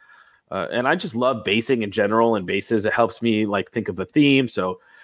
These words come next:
one of the reasons that was, like, holding me back on starting on my Asterions is I was trying to figure out,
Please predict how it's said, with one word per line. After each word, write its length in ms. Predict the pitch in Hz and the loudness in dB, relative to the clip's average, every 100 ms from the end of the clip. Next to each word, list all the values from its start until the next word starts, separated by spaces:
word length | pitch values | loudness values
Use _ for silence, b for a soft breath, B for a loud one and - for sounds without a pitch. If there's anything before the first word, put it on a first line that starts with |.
| B | B
one 140 | 135 147 | -2 2
of 60 | |
the 80 | 143 | 2
reasons 340 | 131 127 123 | 2 -2 -2
that 100 | 120 | -2
was, 160 | 107 101 | -2 0
like, 260 | 113 95 - | 0 -2 -6
holding 360 | - 127 117 113 | -4 0 0 0
me 80 | |
back 320 | 110 107 110 113 | -2 0 -2 -2
on 100 | 101 | -6
starting 360 | - 113 113 | -2 0 0
on 160 | 110 104 | 0 -2
my 120 | 98 | -2
Asterions 680 | 98 - 127 135 117 98 92 | -4 0 2 4 2 -2 -6
is 120 | 101 | -2
I 80 | 98 | 0
was 120 | 98 | -2
trying 240 | - 123 104 | -2 -2 -2
to 60 | |
figure 300 | - 107 104 | -4 -2 2
out, 260 | 101 98 | 2 0